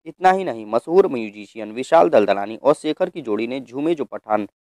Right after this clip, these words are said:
को कंपोज किया है। सोशल मीडिया पर पठान के इस नए गाने ने रिलीज के साथ धमाल मचाना शुरू कर दिया है। पठान का पहला गाना बेशरम रंग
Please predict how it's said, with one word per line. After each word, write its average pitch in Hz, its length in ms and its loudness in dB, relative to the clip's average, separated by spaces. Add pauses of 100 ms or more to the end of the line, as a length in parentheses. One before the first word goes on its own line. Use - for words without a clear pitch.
(200)
को 185 80 2
कंपोज 104 440 -2
किया 98 200 -6
है। 95 140 -10
सोशल 165 400 -4
मीडिया 135 280 4
पर 160 100 -6
पठान 104 400 -12
के 123 100 -18
इस 180 240 -14
नए 151 200 4
गाने 110 260 2
ने 143 140 -6
रिलीज 127 280 -6
के 151 120 -18
साथ 110 200 4
धमाल 113 280 0
मचाना 110 360 -2
शुरू 117 240 -6
कर 95 200 -16
दिया 98 240 -8
है। 95 200 -16 (1080)
पठान 175 280 2
का 202 100 4
पहला 117 320 4
गाना 95 340 -2
बेशरम 151 440 4
रंग 101 240 0